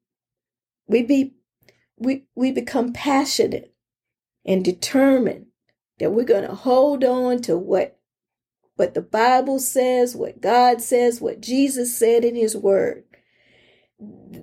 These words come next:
The Bible was written to encourage believers.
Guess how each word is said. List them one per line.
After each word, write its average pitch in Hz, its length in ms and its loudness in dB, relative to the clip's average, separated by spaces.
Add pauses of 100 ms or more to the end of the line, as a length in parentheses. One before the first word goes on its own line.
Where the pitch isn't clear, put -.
The 233 100 4
Bible 330 480 2
was 262 220 0
written 269 460 -2
to 269 220 -2
encourage 285 840 0
believers. - 920 -4